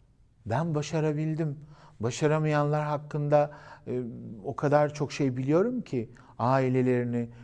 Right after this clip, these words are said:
kimlerle annemin, babamın konuştuğular, neler neler söylediler.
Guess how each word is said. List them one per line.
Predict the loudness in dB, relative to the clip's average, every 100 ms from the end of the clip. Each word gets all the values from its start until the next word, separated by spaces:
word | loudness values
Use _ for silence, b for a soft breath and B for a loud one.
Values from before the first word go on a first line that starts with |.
| B
kimlerle | -6 -4 0 0 2 0
annemin, | -2 -4 0 0 0 2
babamın | 2 2 2 -2 -4 B B -6
konuştuğular, | -2 -2 -4 -4 0 4 4 2 -2 -2
neler | 0 2 2
neler | 2 0 0
söylediler. | -4 -6 -6 -4 -8